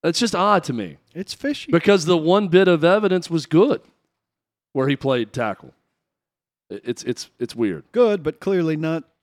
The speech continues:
Speaker 2: good enough to gold star him and say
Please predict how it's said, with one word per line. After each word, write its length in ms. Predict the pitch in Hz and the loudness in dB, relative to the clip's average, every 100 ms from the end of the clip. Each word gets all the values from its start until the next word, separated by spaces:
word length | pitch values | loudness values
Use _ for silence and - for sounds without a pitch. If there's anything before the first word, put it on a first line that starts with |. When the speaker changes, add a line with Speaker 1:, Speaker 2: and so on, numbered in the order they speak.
| _ _ - | _ _ -6
Speaker 2:
good 300 | 170 160 151 _ _ | -4 -4 -8 _ _
enough 480 | 147 160 175 - _ _ _ _ | -10 -8 -8 -12 _ _ _ _
to 280 | - 135 120 - _ - | -10 -8 -10 -14 _ -4
gold 260 | 143 139 | -2 -2
star 360 | - 160 156 135 | -6 -4 -2 -2
him 100 | 127 | -4
and 120 | 120 | -8
say 340 | - 131 127 | -8 -6 -6